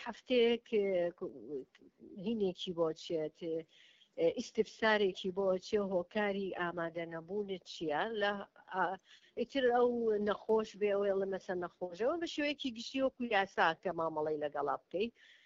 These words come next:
ئەگەر کێ نەخۆش بێ یانە هات بێ ئەمانە، ئەو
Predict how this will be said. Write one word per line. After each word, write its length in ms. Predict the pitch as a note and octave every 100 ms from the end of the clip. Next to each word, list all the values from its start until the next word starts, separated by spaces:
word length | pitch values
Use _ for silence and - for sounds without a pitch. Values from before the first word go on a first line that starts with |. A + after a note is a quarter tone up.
| _
ئەگەر 220 | A#3+ B3+ A#3
کێ 100 | A3+ G3+
نەخۆش 340 | G3 G#3+ G3 F#3+
بێ 80 | G3
یانە 220 | F#3+ F#3+ F#3
هات 180 | F#3 F3+ G3+
بێ 80 | G3+
ئەمانە، 400 | G3+ F3 E3+ G#3+ D4 _ _ _ _ _ - F#3+ F#3+ F3+ F3+ - - -
ئەو 140 | D4